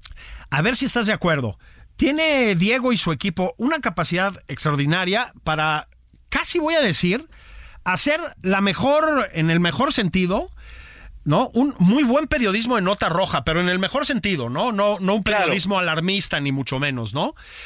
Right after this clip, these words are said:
Speaker 1: Híjole,
Speaker 2: Exacto.
Speaker 1: periodismo de investigación criminal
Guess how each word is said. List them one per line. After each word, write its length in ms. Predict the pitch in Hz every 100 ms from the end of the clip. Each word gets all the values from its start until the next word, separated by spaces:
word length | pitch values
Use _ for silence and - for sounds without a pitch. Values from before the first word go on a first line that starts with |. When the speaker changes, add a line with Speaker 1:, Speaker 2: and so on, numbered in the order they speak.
| -
Speaker 1:
Híjole, 420 | - 330 - 208 170
Speaker 2:
Exacto. 220 | 139 -
Speaker 1:
periodismo 540 | 185 175 170 247 311 302
de 80 |
investigación 640 | 220 165 - 151 147 226 285
criminal 480 | 277 208 160 202